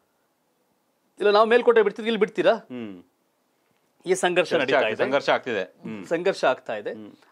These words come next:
Speaker 1: ಅದೇನಾಗುತ್ತೆ ಅಂತ ಕಾಯ್ದು ನೋಡ್ಬೇಕು. ಹಂಗಂತ ಅದ್ರ ಮೇಲೆ ಡಿಪೆಂಡ್ ಆಗಿಲ್ಲ ದರ್ಶನ್ ಪುಟ್ಟಣ್ಣ contest ಮಾಡೋದು. ದರ್ಶನ್
Speaker 2: ಹ್ಮ್.
Speaker 1: ಪುಟ್ಟಣ್ಣ contest ಮಾಡ್ತಾರೆ.
Speaker 2: Contest ಮಾಡ್ತಾರೆ.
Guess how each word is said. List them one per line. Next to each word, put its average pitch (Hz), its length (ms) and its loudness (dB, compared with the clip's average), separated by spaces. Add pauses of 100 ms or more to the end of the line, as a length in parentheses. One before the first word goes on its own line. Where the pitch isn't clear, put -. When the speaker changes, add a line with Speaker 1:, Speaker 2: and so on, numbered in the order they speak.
Speaker 1:
ಅದೇನಾಗುತ್ತೆ 208 500 0
ಅಂತ 202 100 -6
ಕಾಯ್ದು 135 240 0
ನೋಡ್ಬೇಕು. 113 380 -10
ಹಂಗಂತ 190 260 -4
ಅದ್ರ 170 180 2
ಮೇಲೆ 220 180 0
ಡಿಪೆಂಡ್ 190 280 -2
ಆಗಿಲ್ಲ 160 160 0
ದರ್ಶನ್ 135 240 -8
ಪುಟ್ಟಣ್ಣ 151 220 -6
contest 131 300 -10
ಮಾಡೋದು. 107 160 -14
ದರ್ಶನ್ 127 220 -12
Speaker 2:
ಹ್ಮ್. - 60 -8
Speaker 1:
ಪುಟ್ಟಣ್ಣ 175 180 -12
contest 151 300 -10
ಮಾಡ್ತಾರೆ. 127 300 -6
Speaker 2:
Contest 139 200 -6
ಮಾಡ್ತಾರೆ. 135 440 -2